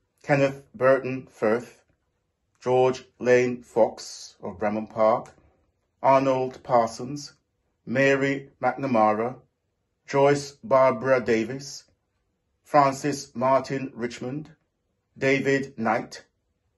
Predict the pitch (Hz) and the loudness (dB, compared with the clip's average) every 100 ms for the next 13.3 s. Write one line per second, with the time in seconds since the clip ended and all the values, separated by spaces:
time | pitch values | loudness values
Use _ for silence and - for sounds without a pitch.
0 | - 135 147 139 139 143 - - 147 135 | -6 4 4 4 -2 -10 -16 -6 -4 -2
1 | 139 123 - 113 113 113 123 143 - _ | 0 -2 0 0 0 0 -6 -8 -14 _
2 | _ _ _ _ _ - 165 - 117 107 | _ _ _ _ _ 6 6 6 -2 -2
3 | - _ _ _ _ _ 135 135 135 143 | -8 _ _ _ _ _ -2 -2 -2 -4
4 | 127 127 - 117 113 104 117 143 - _ | -4 -6 -10 -2 0 2 -2 -8 -16 _
5 | _ _ _ _ _ 143 147 123 135 123 | _ _ _ _ _ 2 2 0 -4 -4
6 | 110 110 113 - - _ _ _ _ _ | -4 -2 -2 -4 -18 _ _ _ _ _
7 | - - 151 - 139 131 110 123 120 117 | -12 0 0 0 -4 -6 -4 -2 -2 -4
8 | - 131 165 _ _ _ _ _ - 147 | -8 -10 -12 _ _ _ _ _ -2 0
9 | 147 147 - 123 131 - - 151 147 139 | 2 -2 -8 -8 -6 -10 -4 -2 -2 -4
10 | 135 143 - - 113 92 - 92 90 - | -6 -8 -12 -8 -6 -6 -10 -12 -12 -18
11 | _ _ _ _ 85 123 127 127 127 - | _ _ _ _ -2 0 2 0 -8 -16
12 | _ _ _ 131 127 - 123 120 - - | _ _ _ 0 0 0 -6 -6 -14 -8
13 | 107 92 104 | -6 -6 -10